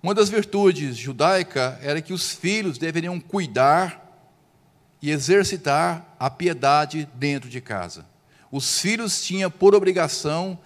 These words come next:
de cuidar dos pais. Piedade, Eusébio, que significa devoto. Tinha que ser devoto dentro de casa.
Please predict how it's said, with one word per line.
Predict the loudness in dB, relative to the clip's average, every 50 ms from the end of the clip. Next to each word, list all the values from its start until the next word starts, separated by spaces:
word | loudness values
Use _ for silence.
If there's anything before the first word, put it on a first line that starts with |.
| _ _ _
de | -10 -10
cuidar | -6 -4 -4 -4 0 0 2 2 2 0
dos | -2 -6 -10 -8
pais. | -4 -4 -2 -2 -4 -8 -12 -14 -16 -16 -16 -16 _ _ _ _ _ _
Piedade, | -2 0 0 0 2 2 2 2 2 2 0 -2
Eusébio, | -4 -2 -2 0 0 0 -2 -4 -6 -12
que | -12 -12 -10 -8 -8 -8
significa | -8 -8 -6 -8 -8 -6 -4 -6 -6 -4 -6 -10 -8
devoto. | -8 -6 -6 -6 -4 0 2 2 2 2 0 -4 -14 -20 -20 _ -20 _ _ _ _ _
Tinha | -14 -10
que | -4
ser | -2 0
devoto | 0 0 -2 -2 0 2 4 4 4 4 2
dentro | -4 -6 -6 -6 -6
de | -10 -10
casa. | -4 -2 0 0 0 -2 -6 -12 -16